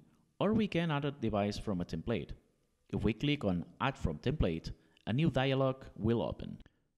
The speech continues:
To continue, we can choose importing a template file from our computer or download it from our online repository. Let's check both options. First, we click on Import File. Then,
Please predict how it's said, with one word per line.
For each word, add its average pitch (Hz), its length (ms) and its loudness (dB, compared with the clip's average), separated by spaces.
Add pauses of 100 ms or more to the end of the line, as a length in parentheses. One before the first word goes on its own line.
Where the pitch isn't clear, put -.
(120)
To 135 100 12
continue, 98 560 6 (160)
we 131 140 6
can 196 200 2
choose 151 180 4
importing 113 460 6
a 90 60 4
template 123 400 0
file 90 300 0
from 95 260 0
our 117 200 4
computer 101 540 0 (360)
or 160 120 6
download 123 400 4
it 120 120 2
from 98 240 2
our 101 260 4
online 101 420 4
repository. - 800 -6 (720)
Let's - 220 0
check - 340 -4
both 123 220 2
options. - 520 -10 (1120)
First, - 540 0 (260)
we 123 100 4
click 139 300 2
on 98 240 4 (140)
Import 131 340 2
File. - 400 -8 (500)
Then, 131 400 8